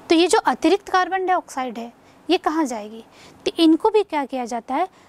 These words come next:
रंध्र की सहायता से बाहर निकाल दिया जाता है। तो रात में पौधे जो होते हैं,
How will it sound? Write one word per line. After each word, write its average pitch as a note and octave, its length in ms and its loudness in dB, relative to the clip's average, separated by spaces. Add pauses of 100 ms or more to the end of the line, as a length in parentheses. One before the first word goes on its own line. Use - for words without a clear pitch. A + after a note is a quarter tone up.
(140)
रंध्र D#4+ 460 0
की C#4+ 160 -2
सहायता A#3 520 -6
से F4 160 -4
बाहर A#3 500 0
निकाल G#3+ 340 -10
दिया A3 160 -8
जाता A3+ 320 -10
है। A#3+ 100 -14 (480)
तो D4+ 60 4
रात C4 400 2
में F#4 160 -2
पौधे C4+ 500 -2
जो D4+ 160 -2
होते B3 260 -8
हैं, C#4+ 260 -4